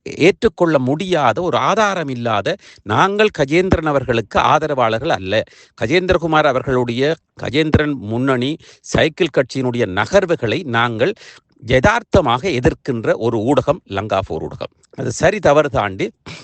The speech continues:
கஜேந்திரன் மு மீது சுமத்தப்படுகின்ற அந்த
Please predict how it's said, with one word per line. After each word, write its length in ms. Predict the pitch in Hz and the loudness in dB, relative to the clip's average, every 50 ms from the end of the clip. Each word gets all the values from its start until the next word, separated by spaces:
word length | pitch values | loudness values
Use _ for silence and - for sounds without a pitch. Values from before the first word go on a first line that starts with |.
| - _ | -20 _
கஜேந்திரன் 640 | - - 107 107 185 233 254 269 269 254 269 262 254 247 | -8 -6 -2 0 2 2 2 2 2 2 2 2 2 2
மு 220 | 233 233 226 220 | 2 2 2 2
மீது 520 | 214 190 196 196 202 196 214 220 220 190 | 2 2 0 2 2 4 4 4 2 0
சுமத்தப்படுகின்ற 1040 | - - - 143 143 185 196 - - 220 190 - - 165 - 160 131 147 139 147 151 | -2 -4 -2 0 2 2 0 2 2 0 2 4 2 2 2 2 0 -2 -2 -2 -2
அந்த 440 | 214 - - 127 160 220 240 247 233 | -4 -4 -2 -2 -2 0 2 2 2